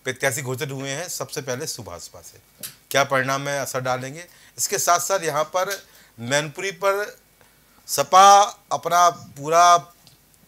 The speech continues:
स्पष्ट कर रही है कि हम जीतने वाले हैं, और बीजेपी भी अब इस अवैध दुर्ग को भेजने की तैयारी में लगी हुई है। कैसे देखते हैं, समीकरण क्या रहने वाले हैं,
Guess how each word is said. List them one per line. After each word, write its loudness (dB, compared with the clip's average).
स्पष्ट -6
कर -2
रही -4
है -4
कि -6
हम -6
जीतने -10
वाले -6
हैं, -18
और -2
बीजेपी -2
भी -2
अब 0
इस -6
अवैध -2
दुर्ग -10
को -14
भेजने -10
की -16
तैयारी -8
में -14
लगी -16
हुई -20
है। -20
कैसे -4
देखते -10
हैं, -16
समीकरण -6
क्या 0
रहने 0
वाले -2
हैं, -6